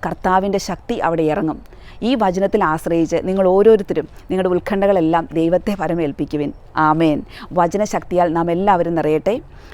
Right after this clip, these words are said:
നിങ്ങൾക്ക് സാധിക്കുന്ന പോലെയെല്ലാം ഈ വചനം മറ്റുള്ളവരിൽ എത്തിക്കണമേ എന്നുകൂടി ഞാൻ ഓർമ്മിപ്പിക്കുന്നു. നമ്മെ എല്ലാവരെയും ദൈവം അനുഗ്രഹിക്കട്ടെ. നാം എല്ലാവരും വിശ്വാസത്തിൽ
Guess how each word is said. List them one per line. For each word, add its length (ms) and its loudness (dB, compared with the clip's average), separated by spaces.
നിങ്ങൾക്ക് 260 2
സാധിക്കുന്ന 480 0
പോലെയെല്ലാം 600 2
ഈ 100 0
വചനം 420 0
മറ്റുള്ളവരിൽ 480 0
എത്തിക്കണമേ 540 0
എന്നുകൂടി 300 0
ഞാൻ 160 2
ഓർമ്മിപ്പിക്കുന്നു. 680 -2
നമ്മെ 180 4
എല്ലാവരെയും 520 4
ദൈവം 220 2
അനുഗ്രഹിക്കട്ടെ. 640 0
നാം 180 2
എല്ലാവരും 460 0
വിശ്വാസത്തിൽ 680 -4